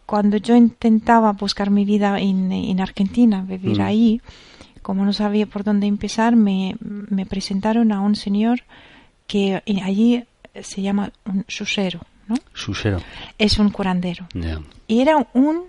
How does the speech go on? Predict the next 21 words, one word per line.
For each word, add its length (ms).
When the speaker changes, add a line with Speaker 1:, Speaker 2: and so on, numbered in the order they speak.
Speaker 1:
licenciado 560
en 120
farmacología 1000
clínica, 640
súper 580
culto, 480
pero 160
Speaker 2:
Ya. 40
Speaker 1:
estaba 300
en 100
un 120
local 320
pequeño 360
en 120
barrio 360
chino, 360
eh, 380
como 200
especialista 540
de 80
plantas. 580